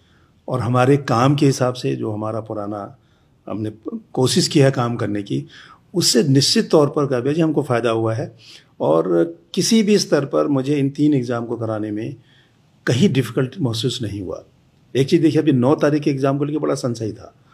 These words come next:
कि कांवड़ है और ये है और वो है। हम, हम भी चिंतित थे कि कांवड़ के मेले में दिक्कत हो सकती है। हम डीजी साहब से मिले और उनसे मैंने कहा, "साहब, कांवड़ का मेला होगा, हरिद्वार तो नहीं कर पाएंगे, ऋषिकेश नहीं कर पाएंगे, बाकी स्टेट में और ज़िलों में क्या हमें आप मदद कर पाएंगे?"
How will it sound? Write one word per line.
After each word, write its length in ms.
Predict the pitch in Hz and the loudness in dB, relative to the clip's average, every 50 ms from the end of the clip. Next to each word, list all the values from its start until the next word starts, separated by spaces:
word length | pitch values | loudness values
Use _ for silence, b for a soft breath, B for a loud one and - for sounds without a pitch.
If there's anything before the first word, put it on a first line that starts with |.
| b b b b b b b - | b b b b b b b -6
कि 100 | - 127 | -6 -4
कांवड़ 400 | - 135 123 120 127 127 127 127 | 0 2 4 4 6 6 4 4
है 280 | 113 120 117 117 117 | 4 2 2 2 0
और 140 | 117 113 113 | 0 -2 -4
ये 180 | 117 120 117 107 | -2 -2 -2 -2
है 220 | 101 110 110 113 | -2 -4 -4 -4
और 100 | 113 110 | -4 -4
वो 60 | 113 | -4
है। 200 | 113 123 135 - | -4 -4 -4 -2
हम, 200 | - 139 170 170 | 0 2 2 2
हम 180 | 170 151 175 196 | 4 4 4 2
भी 100 | 214 226 | 2 2
चिंतित 360 | - 175 147 139 135 117 - | 2 2 2 0 0 -4 -4
थे 40 | 156 | -6
कि 120 | 151 165 | -6 -6
कांवड़ 320 | 143 - 131 117 117 117 117 | -6 -4 -4 -4 -4 -4 -6
के 100 | - 120 | -6 -6
मेले 220 | 110 107 107 107 | -6 -6 -6 -6
में 100 | 120 139 | -8 -6
दिक्कत 320 | 120 113 110 - 107 104 - | -6 -6 -6 -8 -8 -8 -8
हो 80 | 90 | -10
सकती 320 | 85 - - - - - - | -12 -12 -14 -18 -18 -18 -18
है। 60 | - - _ B B B B B B B B B B B B B | -18 -18 _ B B B B B B B B B B B B B
हम 100 | 160 165 | 4 6
डीजी 200 | 147 170 165 180 | 6 6 6 6
साहब 180 | - 180 160 143 | 6 4 4 4
से 120 | 139 151 | 4 4
मिले 260 | 135 117 107 139 208 | 2 4 2 0 -2
और 180 | 240 170 139 135 | -2 -2 -2 -2
उनसे 240 | 127 131 123 - 139 | -2 -2 0 0 0
मैंने 220 | 131 127 131 127 | 2 2 0 0
कहा, 100 | 127 127 | 0 -2
"साहब, 240 | 123 139 135 135 - | -2 -2 -4 -4 -4
कांवड़ 280 | - 120 113 117 120 113 | -4 -2 0 0 -2 -2
का 160 | 113 - 123 | -2 -2 -2
मेला 260 | 117 113 110 107 113 | 0 0 0 2 2
होगा, 400 | 110 95 95 90 110 147 170 - b b b b b b b b b b - | 0 0 -2 -6 -8 -8 -10 -12 b b b b b b b b b b -6
हरिद्वार 360 | 120 113 113 120 139 143 151 | -4 -2 2 4 6 6 6
तो 100 | 147 - | 4 2
नहीं 180 | 139 117 113 113 | 2 2 2 0
कर 140 | 110 104 101 | -2 -4 -6
पाएंगे, 340 | - 113 110 110 117 120 | -6 -8 -6 -6 -6 -6
ऋषिकेश 420 | 117 117 110 110 - 127 113 110 107 | -6 -6 -8 -6 -6 -6 -6 -4 -6
नहीं 100 | 107 104 | -8 -6
कर 140 | 113 101 101 | -6 -6 -6
पाएंगे, 300 | - 117 123 143 160 147 | -6 -4 0 2 2 2
बाकी 440 | 113 113 110 113 117 117 190 208 | 2 0 0 0 0 0 0 0
स्टेट 360 | 202 - - 165 156 156 147 151 | 0 2 2 4 2 2 2 0
में 340 | 139 139 143 147 156 151 b b b b b b b b b _ _ - | 0 0 0 0 -2 -4 b b b b b b b b b _ _ 2
और 180 | 135 143 165 160 | 4 4 6 6
ज़िलों 280 | 135 151 143 143 135 | 6 6 6 6 6
में 340 | 127 131 139 143 143 139 - | 4 4 2 0 -2 -2 -2
क्या 200 | - 139 135 147 | 2 2 4 4
हमें 240 | 139 113 123 123 123 | 2 2 0 -2 0
आप 220 | 120 120 120 - - | -2 -2 -4 -6 -8
मदद 240 | 113 117 113 110 113 | -6 -6 -6 -6 -6
कर 140 | 117 110 110 | -6 -8 -6
पाएंगे?" 440 | - 104 101 107 117 - 78 - | -6 -8 -6 -6 -8 -8 -8 -10